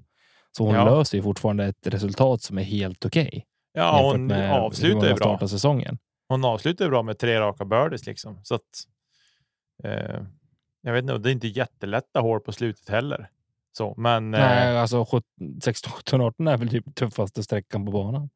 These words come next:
Speaker 2: eh, sådär, så att jag, ja, nej, jag vet inte. Jag, eh,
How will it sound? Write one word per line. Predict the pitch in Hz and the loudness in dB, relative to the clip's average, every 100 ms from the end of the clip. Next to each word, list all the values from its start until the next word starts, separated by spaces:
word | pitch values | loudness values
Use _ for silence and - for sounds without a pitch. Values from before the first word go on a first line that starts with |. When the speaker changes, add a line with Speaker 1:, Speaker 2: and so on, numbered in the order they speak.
| _ 117 | _ -6
Speaker 2:
eh, | 104 98 98 104 - - - - - 117 | -4 -4 -4 -6 -6 -6 -8 -10 -14 -14
sådär, | - 107 101 98 104 | -6 0 0 0 -2
så | - | -6
att | 107 | 0
jag, | 123 123 120 120 120 - | 4 6 4 2 -4 -4
ja, | - 117 | 0 2
nej, | 120 120 127 | 2 2 2
jag | 135 127 | 0 -2
vet | 135 143 | -2 -4
inte. | 120 107 | -6 -4
Jag, | 113 117 117 101 - _ _ _ _ _ _ - - - | -2 0 -2 -4 -12 _ _ _ _ _ _ -20 -20 -12
eh, | 113 104 101 | -8 -8 -8